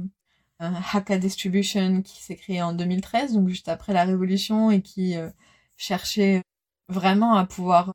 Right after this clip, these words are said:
élargir justement l'accès au cinéma pour, euh, les Tunisiens, notamment dans les régions, parce que la plupart des, des cinémas en Tunisie, enfin des salles de cinéma, là, je, j'entends, sont concentrées dans la, dans la capitale. Avant, euh, jusqu'aux années soixante, il y avait à peu près deux cents, euh,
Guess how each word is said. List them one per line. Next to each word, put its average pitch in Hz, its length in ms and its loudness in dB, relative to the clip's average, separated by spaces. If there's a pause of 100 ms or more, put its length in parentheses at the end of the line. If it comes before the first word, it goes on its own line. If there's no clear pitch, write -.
élargir 208 500 4
justement 185 420 -2
l'accès 185 360 0
au 202 80 4
cinéma 185 600 0 (480)
pour, 208 320 2
euh, 185 80 4
les 185 120 2
Tunisiens, 190 500 0
notamment 185 380 0
dans 190 100 2
les 170 120 -2
régions, 185 420 -2
parce - 140 -14
que 185 100 -12
la 170 100 -4
plupart 196 340 -4
des, 185 340 -2 (400)
des 196 100 -2
cinémas 196 460 2
en 214 100 4
Tunisie, 190 440 -2
enfin 185 140 -6
des 160 120 -6
salles 196 240 -2
de 185 80 2
cinéma, 185 420 -6
là, 214 160 0
je, 190 100 -2 (220)
j'entends, 196 420 -4 (720)
sont 202 340 0 (100)
concentrées 196 640 -4
dans 180 160 0
la, 165 260 -4
dans 170 140 -6
la 170 120 -4
capitale. 185 480 -2
Avant, 185 480 4
euh, 165 220 0 (220)
jusqu'aux 185 440 -4
années 180 200 -2
soixante, 220 680 -2
il 185 140 0
y 170 80 -2
avait 175 380 -4
à 165 120 -6
peu 185 140 -16
près 190 260 -6
deux 190 220 2
cents, 202 340 2
euh, 185 220 2